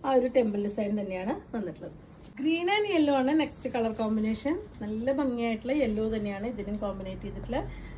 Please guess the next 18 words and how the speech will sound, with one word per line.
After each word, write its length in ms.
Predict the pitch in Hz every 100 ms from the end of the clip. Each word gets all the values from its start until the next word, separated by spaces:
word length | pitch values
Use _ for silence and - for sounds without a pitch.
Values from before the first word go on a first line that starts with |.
| -
triple 300 | 277 262 269
nine 280 | 262 254 247
price 280 | 240 220 240
റേഞ്ചിലാണ്, 500 | 226 226 226 202 269 - - 233
Nine 240 | 254 277
ninety 380 | 269 262 262 320
price 340 | 339 302 247
റേഞ്ചിലാണ് 540 | 254 233 226 220 208 208
വന്നിട്ടുള്ളത്. 400 | 196 190 214 226
ഇതാണ് 360 | 403 233 190 185
അതിൻ്റെ 360 | 190 226 359 - - - -
പല്ലു 300 | 247 233 240
വന്നിട്ടുള്ള 640 | 254 233 202 202 226 339 427 - - - - 254
ടാസിൽസ് 420 | 233 220 233 233
ആഡ് 180 | 220 208
ചെയ്തിട്ടുള്ള 360 | 208 208 208
saree 340 | 220 220 196 190
തന്നെയാണ്. 300 | 190 196